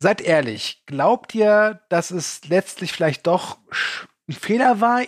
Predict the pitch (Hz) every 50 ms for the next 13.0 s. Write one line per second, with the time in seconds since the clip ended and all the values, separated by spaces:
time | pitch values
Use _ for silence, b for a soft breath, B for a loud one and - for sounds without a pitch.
0 | - 208 202 208 208 202 202 202 190 196 - - 202 202 208 - 175 170 - -
1 | 196 202 - - - 190 196 190 - 180 - - 196 196 196 170 - - 180 180
2 | 185 190 190 196 202 175 170 151 147 147 151 170 175 - - 180 165 151 - -
3 | 160 156 143 151 151 151 151 147 - - 143 131 - - 120 113 113 117 - -
4 | 135 117 143 147 156 - - 156 139 - - 135 151 139 139 135 139 147 - -
5 | 151 127 113 - - 117 123 - - 120 110 110 110 123 131 139 156 190 247 277
6 | 262 B B B B B B B B B B _ _ - 156 165 - 214 220 -
7 | - 202 170 165 180 175 196 - - 202 170 156 165 170 170 170 160 165 160 -
8 | - 180 - - - - 196 - - 170 147 135 - 135 180 214 - 285 302 311
9 | - _ _ _ _ _ _ _ - 151 - - 165 165 - 175 156 139 127 117
10 | 127 127 185 247 277 - - - 135 131 135 120 117 143 143 135 143 139 139 -
11 | 139 131 131 131 - 120 - 147 151 131 110 - 131 117 123 175 214 - - B
12 | B B B B B B B B B - - 156 165 175 185 180 175 175 180